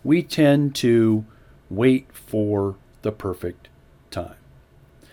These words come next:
When in actuality, there never is a perfect time, and we would be far, far better off, uh, pulling the trigger on something that,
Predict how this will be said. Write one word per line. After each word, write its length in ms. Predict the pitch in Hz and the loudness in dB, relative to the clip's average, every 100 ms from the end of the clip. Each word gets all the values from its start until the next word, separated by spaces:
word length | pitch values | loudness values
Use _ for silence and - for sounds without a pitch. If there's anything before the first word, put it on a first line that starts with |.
| - _ _ | -20 _ _
When 120 | 104 | -4
in 100 | 113 | 2
actuality, 880 | 147 151 - 120 113 117 113 113 113 - _ _ _ _ _ _ _ _ - | 2 0 -2 -2 0 0 -2 -4 -6 -12 _ _ _ _ _ _ _ _ -12
there 120 | 117 | -6
never 340 | 120 117 117 - | -2 -2 -4 0
is 240 | 160 156 | 2 2
a 60 | 131 | 0
perfect 400 | - 101 - 90 | -4 -4 -6 -8
time, 400 | 101 90 90 92 - _ _ _ _ _ - - | -6 -4 -6 -12 -20 _ _ _ _ _ -20 -8
and 500 | 110 104 101 95 104 _ _ _ _ _ - | -4 -2 -4 -6 -12 _ _ _ _ _ -8
we 140 | 113 | -4
would 180 | 110 101 | -2 -2
be 140 | 98 | -6
far, 340 | 90 165 190 180 | -4 2 4 4
far 280 | - 151 127 | 4 2 4
better 320 | 117 101 87 | 0 0 -4
off, 380 | 78 - - - _ _ _ _ _ _ _ _ _ _ - | -10 -16 -20 -20 _ _ _ _ _ _ _ _ _ _ -20
uh, 160 | - - - | -18 -18 -8
pulling 300 | - 156 160 | 2 4 4
the 100 | 147 | 2
trigger 420 | 139 131 117 113 - | 0 -2 -2 -6 -2
on 600 | 107 104 101 98 98 101 _ _ _ _ _ | -2 0 -2 -4 -6 -8 _ _ _ _ _
something 600 | - 170 170 147 - - - - - - - - - - _ - | -2 2 2 2 -10 -16 -20 -18 -18 -18 -20 -20 -20 -20 _ -20
that, 500 | 101 107 107 104 101 | -4 0 0 0 -4